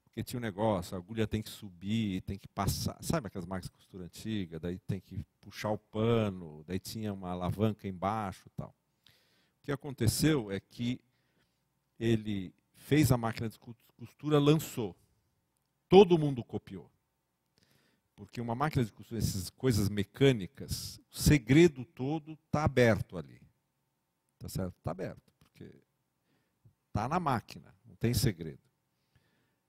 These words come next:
Aí se decidiu que não, que o cara tinha que ter um direito a, a, a, porque senão o cara que faz o trabalho intelectual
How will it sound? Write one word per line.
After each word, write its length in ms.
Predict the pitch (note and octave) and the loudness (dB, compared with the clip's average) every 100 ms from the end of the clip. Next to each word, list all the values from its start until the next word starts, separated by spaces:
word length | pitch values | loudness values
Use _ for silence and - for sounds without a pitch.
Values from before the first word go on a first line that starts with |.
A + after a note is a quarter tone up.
| _ _ | _ _
Aí 500 | B2 B2+ E3 G3+ F#3+ - _ _ - | -8 -6 -4 -6 -8 -10 _ _ -12
se 420 | - - D3 D3+ | -10 -4 -2 -2
decidiu 800 | C#3+ D3 - D#3 A#2+ C#3+ D#3+ D#3 - | -4 -2 -2 -4 -4 -2 -4 -8 -8
que 100 | F3 | -4
não, 300 | C#3 G#2 F#2+ _ | -2 -4 -6 _
que 420 | F2+ A#2 C#3 A2 C3 | -8 -6 -6 -10 -16
o 60 | |
cara 300 | - A#2+ B2+ | -4 0 0
tinha 220 | C3+ - - | -2 -4 -6
que 80 | |
ter 120 | - C3+ | -2 -2
um 80 | |
direito 440 | G#2 G#2+ G2+ F2+ F#2 | 0 0 0 -2 -10
a, 240 | F#2 - | -14 -16
a, 120 | F2 | -16
a, 520 | D#2 - D2+ A#1 G1+ - | -16 -16 -20 -20 -20 -20
porque 240 | - G#2+ B2+ | -20 -8 -6
senão 280 | - D3+ E3+ | -2 -2 -4
o 40 | - | -4
cara 300 | C3 A#2 G#2+ | 0 2 0
que 200 | - A2 - _ _ _ | -4 -12 -12 _ _ _
faz 300 | - C#3+ B2+ | 0 2 2
o 40 | A2+ | 2
trabalho 440 | G#2+ G2+ G2 F#2 | 2 2 0 -2
intelectual 1000 | F#2+ G#2 F#2+ F2+ - G#2 A2+ B2+ F2 | -2 0 0 -4 -10 -2 0 0 -4